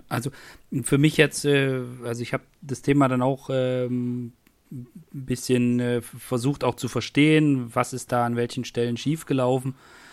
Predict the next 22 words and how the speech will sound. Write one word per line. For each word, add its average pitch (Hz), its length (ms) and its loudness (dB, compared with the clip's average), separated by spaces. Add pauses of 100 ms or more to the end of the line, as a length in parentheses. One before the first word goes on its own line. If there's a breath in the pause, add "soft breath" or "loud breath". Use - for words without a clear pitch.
(180 soft breath)
äh, 120 320 2
vielleicht 117 340 -2
auch 117 120 -2
in 120 80 0
der 113 100 -2
Kommunikation 120 960 0
und, 110 360 -6
ähm, 113 460 -6
auch 113 140 -6
mit 120 180 -4
dem 117 180 0
Bild, 131 260 2
was 117 160 -4
man 117 120 -2
ja 113 60 -4
im 110 80 -6
Radsport 120 380 -4
international 120 640 -4
hat, 123 220 -4
was 110 180 -10
ja 117 80 -4
nicht, 113 200 -8